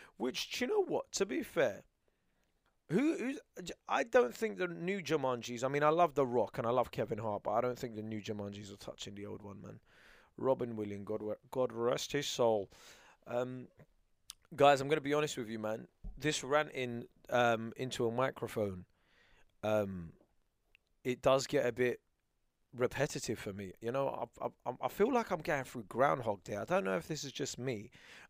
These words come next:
and I, correct me if I'm wrong. Let me know if I am, if I am, um, talking shit. But I feel like all the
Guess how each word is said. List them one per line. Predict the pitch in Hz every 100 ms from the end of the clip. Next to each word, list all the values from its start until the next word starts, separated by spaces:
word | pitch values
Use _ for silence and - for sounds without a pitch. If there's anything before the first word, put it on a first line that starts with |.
| -
and | 127
I, | 123 - - - -
correct | 160 190 156
me | 147
if | -
I'm | 123 113
wrong. | 110
Let | 117 160
me | 131
know | 120
if | 110 -
I | 113
am, | 110 101 -
if | 110
I | 110
am, | 110 104 98 101 110
um, | 98 98 _ _ _ _ _ _ _ _
talking | - 120 -
shit. | 101 - 101 -
But | - 117 - _ _ - - _ -
I | 165
feel | - 302 349
like | 214 165 - _
all | 185
the | 247